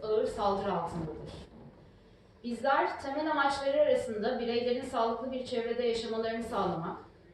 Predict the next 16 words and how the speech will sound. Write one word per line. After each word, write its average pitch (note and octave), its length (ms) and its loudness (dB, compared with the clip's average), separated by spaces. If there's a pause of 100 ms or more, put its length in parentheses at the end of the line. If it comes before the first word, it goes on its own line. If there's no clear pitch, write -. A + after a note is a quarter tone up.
toplumun B3 360 -6
sahip B3+ 380 0
olduğu B3+ 260 2
çevresel A#3 540 0
değerleri A3+ 440 0
korumak A3+ 360 -2
ve G#3 140 -4
geliştirmek, F#3 640 -4 (400)
toplumsal B3 560 -2
adaleti A3+ 420 2
sağlamak, F3+ 560 -2 (460)
doğal A#3+ 300 0
kaynakları B3 460 0
verimli A#3 300 0
şekilde G3 500 -2
kullanmak, E3+ 480 -4